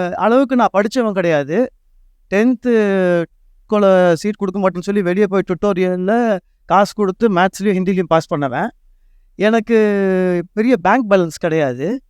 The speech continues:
எதுவுமே கிடையாது. நான் இங்க I don't belong here, I don't belong here இப்படின்னு யோசிக்கும் போது அப்புறம் ஒரு விஷயம் எனக்கு என்ன தோணுச்சுன்னா, நீங்க போலீஸ் ஸ்டேஷனுக்கு நீங்க போயிருப்பீங்க.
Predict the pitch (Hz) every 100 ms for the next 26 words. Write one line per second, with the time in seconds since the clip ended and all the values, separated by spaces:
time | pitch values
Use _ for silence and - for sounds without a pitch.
0 | _ _ 180 233 330 330 226 202 180 170
1 | 226 233 226 220 240 - - 233 233 311
2 | 311 262 _ _ - 175 233 262 240 196
3 | 185 151 - _ _ _ _ - 202 254
4 | 214 226 226 185 151 - _ _ _ _
5 | _ _ 208 269 240 285 269 247 247 254
6 | 254 240 233 233 247 269 247 220 214 196
7 | 190 220 214 208 202 214 185 226 277 247
8 | 220 214 196 185 175 165 220 185 180 160
9 | 175